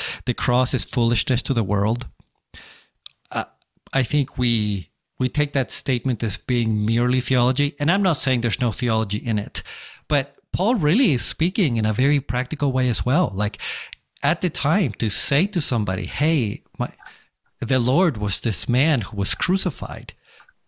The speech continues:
I mean, it would be beyond foolish. It'd be grotesque. Uh, and so, yeah, it's the kind of thing that even in the Gospels,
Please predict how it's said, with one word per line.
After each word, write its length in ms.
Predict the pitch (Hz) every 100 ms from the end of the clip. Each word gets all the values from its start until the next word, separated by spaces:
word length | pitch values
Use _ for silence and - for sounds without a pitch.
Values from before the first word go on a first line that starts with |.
| _
I 40 | 120
mean, 220 | 127 -
it 180 | 123 120
would 160 | 147 -
be 160 | 120
beyond 720 | - 117 - 139 135 196 202
foolish. 600 | - - 101 95 92 -
It'd 120 | 123
be 140 | - 120
grotesque. 800 | - 139 127 - 139 - - - - - _ _ -
Uh, 340 | 101 104 104 - -
and 140 | 139
so, 120 | - 147
yeah, 240 | 185 202
it's 160 | 117 -
the 60 |
kind 280 | - 120 127
of 100 | 135
thing 300 | - 135 156
that 420 | 147 127 135 143 - _ _
even 260 | 120 135 151
in 80 | 143
the 80 | 135
Gospels, 640 | 135 190 - 110 104